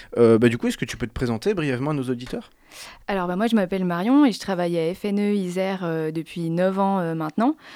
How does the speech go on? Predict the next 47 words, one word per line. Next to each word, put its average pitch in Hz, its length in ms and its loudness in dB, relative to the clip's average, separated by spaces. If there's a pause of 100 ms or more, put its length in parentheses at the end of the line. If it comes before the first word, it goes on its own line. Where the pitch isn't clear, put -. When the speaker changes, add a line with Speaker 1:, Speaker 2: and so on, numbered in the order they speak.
(200)
Speaker 2:
Euh, 170 140 0
je 160 80 -4
m'occupe 175 260 -4
de 185 80 -2
la 160 140 -2
communication 185 600 -2
et 185 60 -2
de 165 60 -6
la 160 100 0
vie 170 120 -4
associative, 175 680 -6
euh, 156 220 -2
de 175 100 0
l'association. 180 640 -6 (720)
Et 170 460 0
du 170 120 -10
coup, 277 140 0
ben, 170 240 2
notre 214 240 -2
association, 226 640 0
euh, 196 100 2
avant, 190 300 0
elle 190 80 0
était 165 280 -4
connue 208 380 4
sous 220 320 -2
le 165 200 0
nom 202 220 2
de 170 200 0
frapna. 175 560 -4 (120)
Euh, 151 300 -2 (540)
et 170 160 -2
là, 190 100 2
depuis 185 220 -4
deux 185 200 0
ans, 220 120 2
on 175 40 0
a 151 120 -2
changé 196 340 -2
de 156 220 -6
nom. 185 180 0
On 262 60 6
s'appelle 160 280 -6
France - 300 -6
Nature 175 300 -4
Environnement 170 480 -2
Isère 208 320 -2